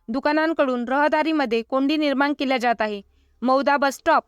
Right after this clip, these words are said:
परिसरामध्ये काळी पिवळी खाजगी वाहतूकदारांची वर्दळ असल्याने वाहतुकीमध्ये विशेष रूपाने कोंडी निर्माण केली जात आहे. तर दिवाणी फौजदारी न्यायालयापासून ते रबडीवाला टी पॉइंट पर्यंत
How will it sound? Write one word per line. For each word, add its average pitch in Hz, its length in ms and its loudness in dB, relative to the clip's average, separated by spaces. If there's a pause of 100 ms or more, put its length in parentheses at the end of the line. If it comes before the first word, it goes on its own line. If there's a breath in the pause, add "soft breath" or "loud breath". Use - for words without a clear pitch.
(100)
परिसरामध्ये 294 680 0
काळी 262 300 0
पिवळी 302 320 -2
खाजगी 254 380 -2
वाहतूकदारांची 269 1040 -2 (180)
वर्दळ 269 400 2
असल्याने 269 460 0 (480)
वाहतुकीमध्ये 285 720 0
विशेष 277 360 -2
रूपाने 294 340 0
कोंडी 285 320 0
निर्माण 285 440 0
केली 262 200 -2
जात 247 220 0
आहे. 220 180 -4 (520)
तर 294 160 4
दिवाणी 277 500 0
फौजदारी 277 400 2
न्यायालयापासून 269 800 0
ते 254 140 -2
रबडीवाला 285 540 0
टी 294 180 -4
पॉइंट 285 340 -2
पर्यंत 254 420 0